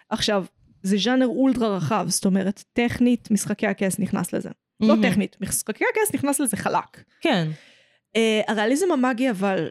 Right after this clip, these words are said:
Speaker 1: אה, שג'יינה בתולה מביאים, זה ריאליזם מאגי דרום אמריקאי, ידוע לנו בעיקר מגבריאל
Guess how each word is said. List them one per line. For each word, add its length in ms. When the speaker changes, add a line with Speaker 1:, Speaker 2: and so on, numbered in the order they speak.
Speaker 1:
אה, 540
שג'יינה 360
בתולה 360
מביאים, 360
זה 160
ריאליזם 360
מאגי 300
דרום 220
אמריקאי, 680
ידוע 280
לנו 300
בעיקר 420
מגבריאל 920